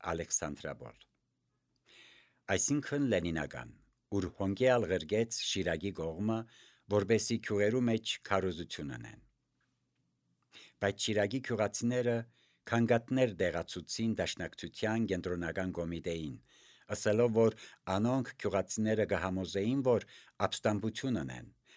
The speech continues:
հարձակին երկաթուղիին վրա, գրավեն կայարաններն ու պետական գրասենյակները, ահաբեկչություն կատարեն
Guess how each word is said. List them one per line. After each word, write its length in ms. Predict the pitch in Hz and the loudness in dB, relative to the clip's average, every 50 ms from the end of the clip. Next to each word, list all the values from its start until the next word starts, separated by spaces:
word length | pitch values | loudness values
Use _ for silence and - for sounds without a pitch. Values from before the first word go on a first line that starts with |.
| - _ - | -20 _ -4
հարձակին 680 | 95 95 - - - 104 95 - - 123 127 123 110 | -4 -2 -2 0 0 0 0 0 -2 0 0 2 2
երկաթուղիին 840 | 104 110 85 78 92 90 90 - - 95 90 95 98 101 104 101 90 | 2 0 0 0 -2 -4 -4 -4 -6 -4 -2 -2 -2 -2 -2 -2 -2
վրա, 280 | 82 85 80 80 71 - - - _ _ - - - _ | -4 -4 -4 -4 -8 -10 -14 -18 _ _ -20 -20 -20 _
գրավեն 480 | - - 107 104 98 95 110 113 113 107 | -2 2 4 4 4 4 4 2 2 2
կայարաններն 840 | 101 95 92 92 92 90 90 87 87 92 95 107 123 120 117 120 | 4 2 4 4 4 2 2 0 0 0 2 2 2 4 4 0
ու 100 | 117 95 | 0 0
պետական 520 | 76 90 87 - 90 87 - 101 104 104 104 | 0 -2 0 0 0 -2 0 -2 -2 -2 -4
գրասենյակները, 960 | - - 87 85 - - 95 90 90 87 85 - - 90 90 82 73 65 - 107 - _ _ _ _ - - - - - - | -2 -2 -2 0 0 -2 -2 -2 -2 -4 -4 -6 -6 -6 -6 -6 -6 -8 -12 -14 -18 _ _ _ _ -20 -20 -20 -20 -10 -8
ահաբեկչություն 960 | 101 87 107 110 107 - 104 104 - - - 120 113 - - 135 143 139 127 | -2 0 0 0 2 2 0 0 0 -4 -6 -4 -4 -2 -2 0 2 2 2
կատարեն 640 | 107 95 90 82 90 85 85 98 107 117 123 127 | 2 2 2 2 0 0 2 2 2 2 2 0